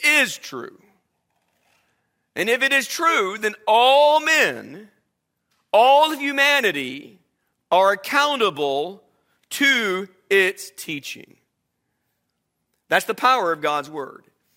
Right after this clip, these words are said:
If it's true, and it is, it is truly the word of God. Therefore, all men, not just us in this room,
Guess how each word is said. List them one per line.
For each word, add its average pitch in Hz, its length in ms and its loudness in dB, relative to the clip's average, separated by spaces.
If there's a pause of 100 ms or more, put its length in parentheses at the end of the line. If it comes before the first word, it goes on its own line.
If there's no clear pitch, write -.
(120)
If 233 240 2
it's - 180 -4
true, 226 760 -4 (1040)
and 143 140 -6
it 202 100 -2
is, 180 480 0 (480)
it 165 160 -4
is 175 120 -8
truly 247 420 -6
the 247 80 -6
word 233 140 0
of 214 80 -4
God. 196 320 2
Therefore, 208 540 0
all 294 540 6
men, 185 280 -2
not 240 240 2
just 269 280 -2
us 247 240 0
in 240 100 -8
this 226 160 -8
room, - 420 -14